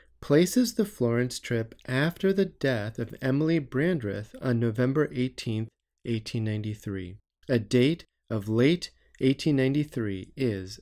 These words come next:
assured. Second, I looked for references in Mason's writings to the fresco.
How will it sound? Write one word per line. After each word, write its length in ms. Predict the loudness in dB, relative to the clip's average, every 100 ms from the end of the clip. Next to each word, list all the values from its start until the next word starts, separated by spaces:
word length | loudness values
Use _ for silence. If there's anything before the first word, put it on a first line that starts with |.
| -6
assured. 720 | -6 -4 -6 -6 -8 -12 -16 _ _ _ _ _
Second, 560 | 2 4 4 2 -2 -4 _ _
I 140 | 6 6
looked 340 | 8 6 4
for 240 | 2 6 6
references 920 | 6 4 4 2 0 0 0 0 -2
in 280 | -2 0 2
Mason's 500 | 2 2 2 2 2
writings 720 | 2 4 2 0 -6 -10 -14 _ _
to 140 | 0 2
the 100 | 2
fresco. 640 | 0 -2 -2 -6 -8